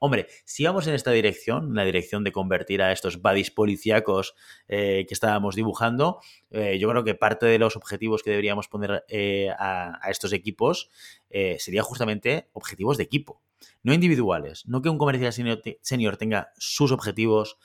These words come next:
y el junior tenga los suyos. No, no. Hacer que se trasladen objetivos comunes como equipo, como pareja de trabajo, eh, y remunerarlas como tal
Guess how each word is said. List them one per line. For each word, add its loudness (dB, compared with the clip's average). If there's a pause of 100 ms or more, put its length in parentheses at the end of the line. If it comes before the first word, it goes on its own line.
(240)
y 0
el 2
junior 2
tenga -4
los -2
suyos. -6
No, -2
no. 2 (280)
Hacer -2
que 2 (180)
se -4
trasladen 4
objetivos 0
comunes 2
como -4
equipo, -6
como -6
pareja 0
de -8
trabajo, 0 (440)
eh, 0
y 0
remunerarlas 0
como -2
tal 0